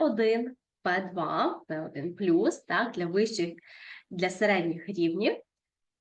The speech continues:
Якщо ви тут, значить, ви заповнили анкету підписника, значить, ви до мене прийшли з Телеграму чи з Інстаграму.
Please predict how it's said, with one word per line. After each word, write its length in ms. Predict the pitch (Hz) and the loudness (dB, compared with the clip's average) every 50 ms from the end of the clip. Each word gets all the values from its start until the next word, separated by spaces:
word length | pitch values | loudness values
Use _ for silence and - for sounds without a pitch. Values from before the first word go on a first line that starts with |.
| _ - | _ -6
Якщо 500 | 226 240 240 247 - - 320 285 220 196 | -4 -2 -2 -2 -2 2 4 4 4 4
ви 160 | 196 202 202 | 4 2 2
тут, 280 | 202 - 320 381 381 320 | 2 4 4 4 4 4
значить, 360 | 262 247 226 226 226 - - | 2 2 2 0 -2 -6 -4
ви 200 | 202 208 226 220 | 2 4 4 4
заповнили 840 | 220 202 202 202 202 196 196 196 196 190 180 175 175 175 170 - - | 4 2 0 2 2 2 2 2 0 -2 -4 -2 -2 -2 -2 -4 -4
анкету 560 | 190 196 190 185 190 - 202 180 175 175 165 | -6 -6 -6 -6 -2 0 0 0 0 -2 -4
підписника, 840 | 165 - - 165 - _ - 262 320 359 349 - - 370 339 - 240 | -8 -6 -8 -10 -8 _ 0 2 2 2 2 0 -4 -4 -2 -2 -4
значить, 380 | 208 214 196 190 196 180 - - | -4 -2 -4 -4 -4 -6 -8 -6
ви 220 | 180 196 202 190 | -2 0 0 0
до 120 | - 180 | 0 -2
мене 260 | 185 190 180 180 180 175 | -6 -8 -6 -6 -8 -8
прийшли 440 | - 156 165 160 - - 190 185 | -8 -6 -6 -6 -4 -4 -6 -6
з 40 | 180 | -6
Телеграму 680 | - - 165 165 170 180 202 196 196 208 196 185 170 | -4 -4 -2 -2 -2 -2 -2 -2 0 0 0 -2 -4
чи 120 | 175 180 165 | -4 -6 -6
з 100 | 165 - - | -6 -6 -4
Інстаграму. 840 | - 269 302 - - - 294 285 285 277 269 269 254 254 254 254 | 0 0 0 0 2 0 0 2 2 2 2 2 0 0 -2 -4